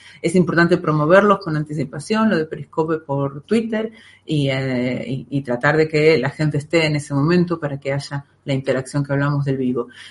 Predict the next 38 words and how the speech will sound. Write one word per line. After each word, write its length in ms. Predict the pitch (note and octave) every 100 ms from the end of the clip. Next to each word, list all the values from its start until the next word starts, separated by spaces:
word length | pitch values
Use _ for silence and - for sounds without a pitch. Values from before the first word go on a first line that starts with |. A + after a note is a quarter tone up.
| -
Aunque 220 | F3 F3
también 240 | F#3 F#3+ G3+
se 120 | G3+
pueden 260 | F#3+ E3+ E3
ver 300 | E3 G3+ -
después, 360 | D#3 - G#3+
como 200 | G#3+ F3
habíamos 380 | D#3 D#3+ D#3+ E3
dicho, 200 | G#3 G#3+
en 60 | F3+
el 80 | E3
caso 160 | F3+
de 80 | F3+
Periscope, 460 | D#3+ D3+ - G3 G3+
veinticuatro 540 | D3+ C#3+ D#3+ D#3 D3
horas. 180 | C#3 C#3
Pero 220 | F3+ E3+
como 200 | E3 E3
queda 440 | E3 A#3+ F3 D#3+ -
el, 300 | D#3 D3+ D3+
el 280 | D3+ D3+ D3+
de 120 | D#3
Periscope, 440 | D3+ D#3 - F3+
lo 160 | F3 -
podemos 320 | D#3 E3 D3+
bajar 520 | D#3+ D3 G#3+ A#3 A#3+
y 100 | -
colgarlo 540 | E3+ D3 D3+ D3+ D3+ -
en 140 | C#3+ C#3+
YouTube. 300 | C#3 B2 B2
Nosotros 360 | C3 - D#3
esto 180 | D#3 D3+
ya 160 | E3 D#3
lo 80 | D#3+
hemos 240 | D#3 D3+
hecho 220 | E3+ E3+
con 180 | D3+ D3
una 260 | D3+ D3